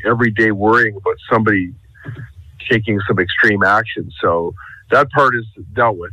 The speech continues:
Now, in terms of what happens to the teacher, the school board is still indicating that Kayla Lemieux is on staff, but not on assignment, which is code for, you know, being paid on leave. Um,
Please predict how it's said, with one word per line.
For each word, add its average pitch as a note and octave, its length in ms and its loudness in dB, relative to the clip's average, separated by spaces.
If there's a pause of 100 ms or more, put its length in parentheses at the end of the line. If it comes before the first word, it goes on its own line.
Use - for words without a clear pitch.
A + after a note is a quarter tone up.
Now, G2+ 160 0
in G2+ 80 -8
terms C3 340 -4
of A#2 160 0
what A2+ 140 0 (100)
happens A2+ 400 -2
to - 60 -12
the G2 180 -4
teacher, C3 380 2
the G2+ 140 0
school B2 280 0
board A2 300 2
is G2+ 80 -6 (100)
still A2+ 360 2 (580)
indicating A2 640 2
that F#2+ 340 2 (200)
Kayla A2 400 4
Lemieux G#2+ 280 2
is G2 120 -4
on G#2+ 180 4
staff, A#2+ 500 4
but F#2+ 140 0
not G#2 340 4
on G2 180 -2
assignment, A#2 520 0 (680)
which G#2 120 -2 (100)
is G2 120 -2
code G#2+ 400 2
for, F#2+ 320 4
you G#2+ 80 0
know, G2 80 2
being F#2+ 260 0
paid G#2 440 2
on F#2+ 300 4
leave. G2+ 300 4 (680)
Um, G2 460 4